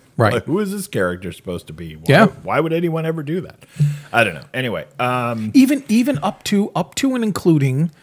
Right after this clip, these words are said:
Speaker 1: like, there's a moment where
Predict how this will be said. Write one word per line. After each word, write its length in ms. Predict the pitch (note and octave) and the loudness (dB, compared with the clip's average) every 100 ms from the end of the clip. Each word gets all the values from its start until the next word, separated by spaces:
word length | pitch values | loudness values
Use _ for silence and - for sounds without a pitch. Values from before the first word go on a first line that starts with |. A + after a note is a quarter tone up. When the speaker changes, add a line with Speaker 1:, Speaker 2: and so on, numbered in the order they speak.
| _ - - - - | _ -20 -20 -4 2
Speaker 1:
like, 220 | D3+ - | 2 4
there's 240 | D3+ C#3 | 4 6
a 40 | B2 | 4
moment 540 | B2+ E3+ F3 D#3 - | 4 6 4 2 -2
where 640 | A#2 A#2 A2 G#2+ G#2+ A#2 | -2 0 0 0 -2 -6